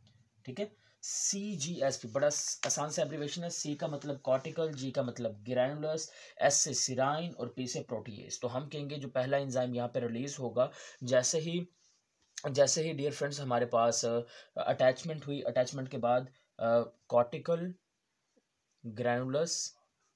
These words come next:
एग-, की एक्सोसाइटोसिस हुई जिसके नतीजे में एंजाइम रिलीज हुआ कॉर्टिकल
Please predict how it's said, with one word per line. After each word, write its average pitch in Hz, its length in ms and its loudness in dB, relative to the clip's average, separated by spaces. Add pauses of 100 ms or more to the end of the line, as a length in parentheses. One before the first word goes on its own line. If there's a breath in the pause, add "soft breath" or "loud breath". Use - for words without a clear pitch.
(300)
एग-, 120 180 2 (200)
की 147 200 -10
एक्सोसाइटोसिस 156 680 -2
हुई 170 120 -4
जिसके 139 240 -6
नतीजे 127 260 -6
में 139 100 -4
एंजाइम 127 340 0
रिलीज 131 260 -4
हुआ 139 260 -4 (420 soft breath)
कॉर्टिकल 147 540 0